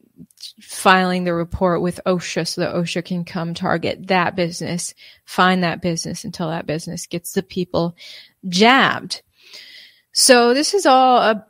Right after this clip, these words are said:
a bunch of news outlets pumping out what the A P wrote. So, you know, if the, if the Biden administration wants to infiltrate the media with propaganda, you know, people like the A P are good ones to propagandize, because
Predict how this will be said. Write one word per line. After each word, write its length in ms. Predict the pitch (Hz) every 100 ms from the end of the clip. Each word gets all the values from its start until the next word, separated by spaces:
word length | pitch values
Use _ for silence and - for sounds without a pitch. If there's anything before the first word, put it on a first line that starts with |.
| -
a 100 | 226
bunch 400 | 220 240 233 240
of 340 | 208 196 196
news 280 | 220 208 208
outlets 460 | 202 170 190 -
pumping 480 | - - 202 202 185
out 220 | 180 175
what 160 | 185 190
the 240 | 190 156
A 160 | 190 196
P 380 | 196 - 202 180
wrote. 240 | 175 170
So, 420 | - 262 240 240
you 220 | - 233 262
know, 140 | 262
if 180 | 254 -
the, 340 | 254 247 233 214 - - - _ _ _ _ _ _
if 200 | 247 226
the 280 | - 247 233
Biden 320 | 196 277 370
administration 680 | 254 220 208 - 202 202 202
wants 280 | 185 185 -
to 140 | 202
infiltrate 580 | 185 180 196 190 - 180
the 60 | 185
media 300 | 185 180 180
with 120 | 175
propaganda, 880 | - 175 175 165 175 170 170 156 - -
you 140 | 190
know, 180 | 180 170
people 240 | 170 208 208
like 240 | 190 180
the 120 | 175
A 180 | - 175
P 320 | 175 - 185 165
are 160 | 165
good 160 | 170 170
ones 320 | 165 170 -
to 380 | - - 170 170 _ _ _ -
propagandize, 1000 | 226 226 185 185 220 233 165 - 170 -
because 680 | - 190 - 185 175 175 -